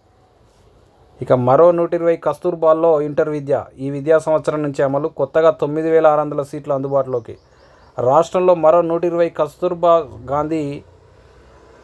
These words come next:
బాలికా విద్యాలయాల్లో ఇంటర్ విద్యను ప్రవేశపెట్టనున్నారు. ఈ మేరకు రాష్ట్ర ప్రభుత్వం కీలక నిర్ణయం తీసుకుంది. ప్రస్తుతం నాలుగు వందల తొంభై ఐదు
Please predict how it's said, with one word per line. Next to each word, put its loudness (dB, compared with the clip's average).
బాలికా 4
విద్యాలయాల్లో 2
ఇంటర్ -4
విద్యను -6
ప్రవేశపెట్టనున్నారు. -2
ఈ -4
మేరకు 2
రాష్ట్ర 0
ప్రభుత్వం -4
కీలక -4
నిర్ణయం -2
తీసుకుంది. -4
ప్రస్తుతం 2
నాలుగు 4
వందల 0
తొంభై 2
ఐదు -4